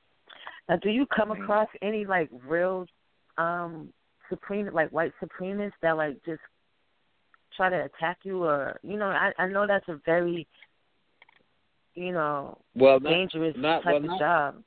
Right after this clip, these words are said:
Speaker 3: well, not
Speaker 1: Vulnerable,
Speaker 3: physically,
Speaker 1: like,
Speaker 3: not physically, not
Speaker 1: not
Speaker 3: physically.
Speaker 1: physically.
Speaker 3: I know when I first started this thing seven years ago, I would get, uh, you know, I would get some, some, some very vile and vicious comments. You know, when folks hide behind a keyboard, they'll just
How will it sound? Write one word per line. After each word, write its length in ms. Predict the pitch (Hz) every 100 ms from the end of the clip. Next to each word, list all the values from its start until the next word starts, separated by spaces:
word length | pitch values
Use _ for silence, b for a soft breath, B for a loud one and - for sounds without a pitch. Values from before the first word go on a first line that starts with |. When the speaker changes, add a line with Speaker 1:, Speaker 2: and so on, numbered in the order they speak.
| -
Speaker 3:
well, 120 | 135
not 180 | 190 208
Speaker 1:
Vulnerable, 300 | 170 190 147
Speaker 3:
physically, 260 | 139 143
Speaker 1:
like, 220 | 131 135
Speaker 3:
not 160 | 147 180 -
physically, 600 | 180 147 143 123 107 110 _ _
not 80 | 147
Speaker 1:
not 160 | 156 160
Speaker 3:
physically. 240 | 147 135
Speaker 1:
physically. 260 | 117 113 147
Speaker 3:
I 140 | 135
know 160 | 151 165
when 120 | 131
I 80 | 139 -
first 180 | 135
started 340 | - 135 131 127
this 140 | 120 - -
thing 340 | 117 107 104 - _
seven 280 | 135 120 110
years 260 | 110 113 110
ago, 400 | 87 92 87 85
I 140 | 107
would 240 | 104 101 85
get, 200 | 107 101 -
uh, 300 | 98 90 76 76 - b b b _ _
you 100 | 110
know, 60 | 98
I 80 | 98
would 200 | 104 87
get 160 | 101 - -
some, 260 | 92 78 76
some, 280 | 92 85 80 -
some 180 | 87 85
very 520 | 104 107 104 95 87 80
vile 480 | 98 98 98 98 90
and 180 | 85
vicious 400 | 101 98 - 90 78 - _ -
comments. 480 | 117 110 101 85 - -
You 120 | 98
know, 120 | 92
when 120 | 87 -
folks 240 | 120 110 -
hide 320 | 101 117 104
behind 260 | - 107 95
a 40 |
keyboard, 580 | - 131 110 98 92 85
they'll 360 | 95 107 104 87
just 200 | - 85